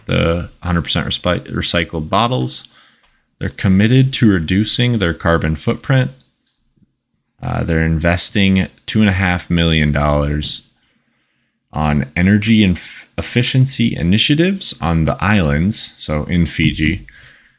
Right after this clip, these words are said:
uh, and including the use of microturbine energy generation and adopting low sulfur fuel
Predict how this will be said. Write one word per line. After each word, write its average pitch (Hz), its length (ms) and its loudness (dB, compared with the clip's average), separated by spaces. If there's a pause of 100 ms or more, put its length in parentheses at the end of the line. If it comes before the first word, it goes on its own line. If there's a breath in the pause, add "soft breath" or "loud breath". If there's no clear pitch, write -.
(300 loud breath)
uh, 78 340 -2
and 87 160 0
including 98 760 2 (1040)
the 92 160 0
use 98 520 2
of 82 300 -2
microturbine 87 1160 -2 (140)
energy 82 460 0
generation 95 920 0 (420)
and 78 200 -2
adopting 85 680 0
low 87 480 0
sulfur 90 840 -2
fuel - 600 -4